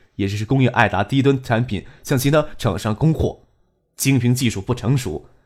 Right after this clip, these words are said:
解析度、饱和度、耗电量都不足以满足I幺九手机的高端品质要求，组建工厂生产的晶屏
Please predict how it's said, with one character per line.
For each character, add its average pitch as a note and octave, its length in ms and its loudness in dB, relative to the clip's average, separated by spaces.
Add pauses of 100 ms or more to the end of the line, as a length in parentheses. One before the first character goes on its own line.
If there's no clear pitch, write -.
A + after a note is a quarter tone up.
解 D3+ 180 4
析 C#3+ 180 0
度、 E3 360 0
饱 A2+ 200 8
和 A#2+ 160 2
度、 - 300 -2
耗 A#2 340 0
电 A2+ 160 4
量 F#2 200 -2 (260)
都 G3 100 8
不 F3 160 6
足 D3 140 2
以 F#3+ 80 4
满 G2+ 240 2
足 B2 240 0 (100)
I C3+ 140 2
幺 C3+ 140 4
九 C#3 120 0
手 G2+ 200 0
机 A2 120 -4
的 G2+ 120 -2
高 C#3+ 160 2
端 D3 180 2
品 F#2 220 -8
质 G#2 100 -6
要 A2+ 180 2
求， G2+ 300 -2 (460)
组 A#2+ 200 0
建 A#2+ 280 4 (180)
工 E3+ 160 4
厂 A#2 160 4
生 D3 180 2
产 A#2+ 120 2
的 F#2+ 80 0
晶 C#3+ 180 2
屏 G#2+ 240 -2